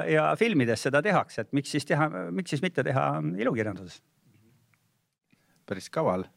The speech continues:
Speaker 2: <clears throat> Aga sa selle peale ei mõelnud, et teha päris kohe nagu reklaamipausid, vaata, raamatusse? Et on nagu loed natuke läbi ja
Speaker 1: Ei,
Speaker 2: siis on
Speaker 1: ei, äh, mul on ikkagi, ikka, ikkagi niimoodi, et nad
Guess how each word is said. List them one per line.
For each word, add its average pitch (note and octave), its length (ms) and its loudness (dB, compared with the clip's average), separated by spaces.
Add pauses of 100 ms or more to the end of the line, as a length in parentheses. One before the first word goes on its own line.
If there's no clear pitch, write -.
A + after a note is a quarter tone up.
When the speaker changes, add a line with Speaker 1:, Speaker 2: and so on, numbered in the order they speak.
(260)
Speaker 2:
<clears throat> A3+ 140 4
Aga G#2+ 560 4
sa B2+ 180 0
selle C3+ 220 4
peale A2+ 180 2
ei A#2+ 60 2
mõelnud, A#2 260 2
et F2+ 140 -4
teha A#2 200 4
päris A2+ 220 0
kohe A2 160 0
nagu G#2 180 0
reklaamipausid, A#2 1000 2
vaata, D#2 500 -6
raamatusse? D#2 640 -8 (240)
Et F2 260 -10
on F2+ 160 -4
nagu F2+ 180 -6
loed G#2+ 300 2
natuke A#2 340 -4
läbi C3+ 260 0
ja F#2+ 60 -2
Speaker 1:
Ei, F#3+ 200 6
Speaker 2:
siis - 20 -2
on G#3+ 80 4
Speaker 1:
ei, G3+ 300 6
äh, E3 400 6
mul A#3 200 4
on F#3+ 140 4
ikkagi, F3+ 320 2 (120)
ikka, E3+ 340 4
ikkagi F3 340 0
niimoodi, E3 340 4
et C3+ 160 2
nad D3 140 2